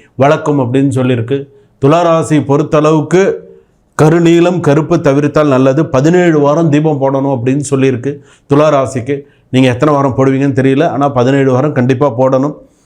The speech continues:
திங்கட்கிழமை, செவ்வாய்க்கிழமை, சனிக்கிழமை சைவமா இருந்து போட்டீங்க அப்படின்னு சொன்னா இன்னும் நல்லது. அன்னதானம் செய்ய வேண்டும். சிவாலயம் சென்று தீபம் ஏற்றி வர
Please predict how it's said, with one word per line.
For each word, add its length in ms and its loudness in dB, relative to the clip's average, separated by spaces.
திங்கட்கிழமை, 600 2
செவ்வாய்க்கிழமை, 680 0
சனிக்கிழமை 720 0
சைவமா 500 2
இருந்து 260 0
போட்டீங்க 380 -2
அப்படின்னு 280 -2
சொன்னா 220 0
இன்னும் 240 2
நல்லது. 400 0
அன்னதானம் 580 0
செய்ய 280 0
வேண்டும். 440 -2
சிவாலயம் 640 2
சென்று 340 0
தீபம் 300 2
ஏற்றி 280 0
வர 180 2